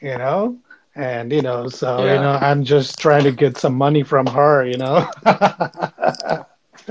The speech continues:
Speaker 2: What, what did she say about it, about metaverse?
Speaker 1: Well, she would love to buy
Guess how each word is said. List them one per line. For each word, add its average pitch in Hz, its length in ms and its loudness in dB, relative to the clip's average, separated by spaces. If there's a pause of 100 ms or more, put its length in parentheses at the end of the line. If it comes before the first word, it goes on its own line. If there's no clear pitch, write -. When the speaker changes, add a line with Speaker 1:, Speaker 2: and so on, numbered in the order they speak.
(260)
Speaker 2:
What, 147 280 0
what 143 200 0
did 170 200 -6
she 170 140 -8
say 160 420 -10 (520)
about 151 340 -4
it, 175 140 -6
about 101 340 -8
metaverse? 113 340 -10
Speaker 1:
Well, 170 280 6
she 202 240 2
would 190 180 4
love 151 320 2
to 220 100 0
buy 131 460 -2